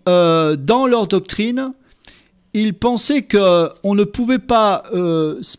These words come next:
tout ce qui était matériel n'était pas spirituel. Et donc, par conséquent, Dieu ne pouvait pas avoir créé le, le, la nature. Parce que tout ce qui est issu de la nature est corrompu. Donc, dans leur pensée, Dieu est esprit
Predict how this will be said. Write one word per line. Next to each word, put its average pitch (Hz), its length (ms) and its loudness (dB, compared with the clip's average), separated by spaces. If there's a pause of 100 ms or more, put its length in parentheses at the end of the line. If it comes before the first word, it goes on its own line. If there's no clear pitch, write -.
(600)
tout 277 140 4
ce - 100 0
qui 247 100 0
était 208 440 -4
matériel 185 640 0
n'était 165 240 -4
pas 160 140 -4
spirituel. 123 680 -8 (600)
Et 202 120 4
donc, 254 340 0
par 208 160 -2
conséquent, 240 560 -4
Dieu 220 400 0
ne 226 100 0
pouvait 202 300 0
pas 208 320 -2
avoir 180 200 -2
créé 190 360 0
le, 147 300 -2
le, 143 200 -2
la 143 180 -2
nature. 135 500 -6 (880)
Parce 185 200 0
que 240 80 2
tout 294 240 4
ce - 100 -4
qui 233 140 0
est 233 60 -2
issu 240 380 0
de 220 120 0
la 190 120 0
nature 185 540 -4
est 156 100 0
corrompu. 156 680 -4 (880)
Donc, 202 220 2
dans 247 140 2
leur 269 200 2
pensée, 214 640 -2 (240)
Dieu 190 320 2
est 196 160 -2
esprit 180 500 -6